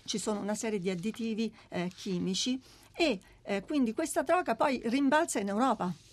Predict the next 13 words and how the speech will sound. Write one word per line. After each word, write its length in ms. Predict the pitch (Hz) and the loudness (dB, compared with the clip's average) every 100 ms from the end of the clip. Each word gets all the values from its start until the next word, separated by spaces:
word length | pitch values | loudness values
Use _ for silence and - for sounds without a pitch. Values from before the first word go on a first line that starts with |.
| - _ - - - - - - - - | -20 _ -20 -20 -20 -20 -20 -20 -14 -6
Allora, 160 | 190 | -4
credo 280 | 180 269 240 | 0 0 2
che 160 | 247 208 | 0 0
già 140 | 294 | 0
questo 420 | 294 208 262 - | 0 -2 -2 -2
ci 100 | 262 | -2
ha 40 | 214 | 0
dato 280 | 208 214 220 | 2 2 4
un'idea 580 | 254 240 214 208 254 - - - | 4 4 4 4 4 0 -8 -12
di 120 | 196 | -2
che 160 | 208 233 | 0 0
cosa 240 | 262 226 | 0 0
significa. 480 | 226 214 190 175 185 | 0 -2 -2 -4 -4